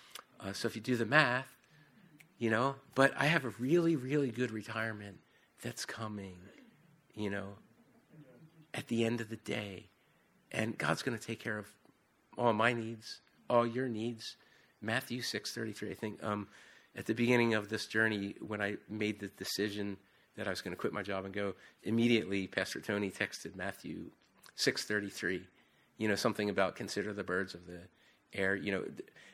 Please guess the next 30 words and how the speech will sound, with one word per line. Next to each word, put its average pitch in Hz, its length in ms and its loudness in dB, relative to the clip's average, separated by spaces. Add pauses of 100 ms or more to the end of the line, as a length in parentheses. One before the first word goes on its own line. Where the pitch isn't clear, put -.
"Do 131 140 6
not 120 240 4
worry 110 300 4
about 104 240 0
all 110 160 -2
these 110 200 -4
things. 107 280 -2
What 107 160 -2
are, 107 80 -6 (240)
what 107 200 -4
are 110 80 2
we 110 140 -2
gonna 104 180 -2
eat? 92 240 -4
What 110 140 -6
clothes 104 300 -6
are 107 80 -8
we 104 80 -8
gonna 104 100 -6
put 104 200 -8
on?" 101 160 -4
All 101 180 -6
that. 101 260 -4 (400)
God's 156 260 2
been 131 140 0
faithful. 113 580 -4 (360)
He 131 160 0
really 123 300 4
has. 104 300 -6
He's, 110 300 -10